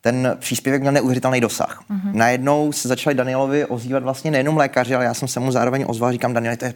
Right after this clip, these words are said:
Speaker 1: perfektní věc. Jako, já ti pomůžu to dostat trošičku, trošičku dál.“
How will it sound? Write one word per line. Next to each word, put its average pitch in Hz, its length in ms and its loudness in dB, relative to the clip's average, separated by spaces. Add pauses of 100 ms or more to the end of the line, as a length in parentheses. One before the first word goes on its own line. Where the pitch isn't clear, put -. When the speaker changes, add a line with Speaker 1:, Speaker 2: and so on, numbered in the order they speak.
Speaker 1:
perfektní 123 440 -2
věc. - 380 -4 (400)
Jako, 101 160 0
já 123 40 2
ti 131 160 0
pomůžu 127 540 2
to 131 100 -2
dostat 127 400 0
trošičku, - 440 -6
trošičku 135 380 -2
dál.“ 123 340 0